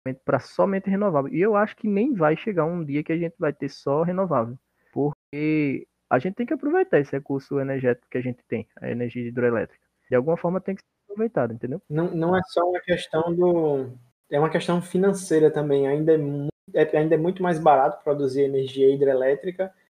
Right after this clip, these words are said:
Speaker 2: é, do que os outros meios, né? Criar painéis solares e tudo mais. Até na questão do espaço, é, o, o metro quadrado pela produção gerada, é, ainda é mais eficiente na hidrelétrica, né?
Speaker 1: É, justamente. É,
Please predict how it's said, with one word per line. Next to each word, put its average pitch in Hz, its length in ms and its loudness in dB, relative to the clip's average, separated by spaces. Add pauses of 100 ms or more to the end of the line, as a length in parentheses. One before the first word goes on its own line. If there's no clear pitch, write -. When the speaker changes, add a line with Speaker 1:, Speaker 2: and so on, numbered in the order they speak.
(140)
Speaker 2:
é, 135 300 2
do 139 120 0
que 147 160 -2
os 147 200 0
outros 143 280 -2
meios, 131 300 0
né? 131 160 -6
Criar 131 240 0
painéis 131 380 -4
solares 127 420 -2
e - 140 -20
tudo 127 180 -12
mais. 127 320 -6
Até 139 140 -8
na 143 100 -6
questão 147 300 -4
do 147 120 0
espaço, 131 640 0 (320)
é, 131 280 -8
o, 131 240 -10
o 127 80 -12
metro 143 280 2
quadrado 131 520 4
pela 135 260 -2
produção 135 500 -4
gerada, 131 600 0 (320)
é, 127 560 -6
ainda 139 320 -2
é 143 80 6
mais 139 420 -2
eficiente 143 440 -4
na 151 60 -2
hidrelétrica, 131 540 0
né? 151 140 -8 (400)
Speaker 1:
É, 131 60 -2
justamente. 175 640 -4 (260)
É, 123 480 -2